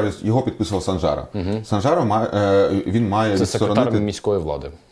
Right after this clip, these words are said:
Speaker 2: Мгм.
Speaker 1: відсторонити від обов'язків. Е, інших, хто візував цей документ, тобто,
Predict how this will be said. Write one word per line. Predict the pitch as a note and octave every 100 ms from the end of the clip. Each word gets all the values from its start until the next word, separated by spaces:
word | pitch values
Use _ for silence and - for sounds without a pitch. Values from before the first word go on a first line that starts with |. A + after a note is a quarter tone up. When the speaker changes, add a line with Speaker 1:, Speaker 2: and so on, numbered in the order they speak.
| -
Speaker 2:
Мгм. | F2 G#2+
Speaker 1:
відсторонити | G2+ A2+ A2 B2 A2+
від | G2 G#2
обов'язків. | F2 F2 E2 - D#2+ F#2
Е, | F2+ - - -
інших, | C#3 C#3 A#2+
хто | - - A2+ A2+ G#2+
візував | G2+ G#2+ G#2 G2+ G2 - -
цей | - F#2+
документ, | F#2+ F#2+ F#2 F2 E2+
тобто, | E2+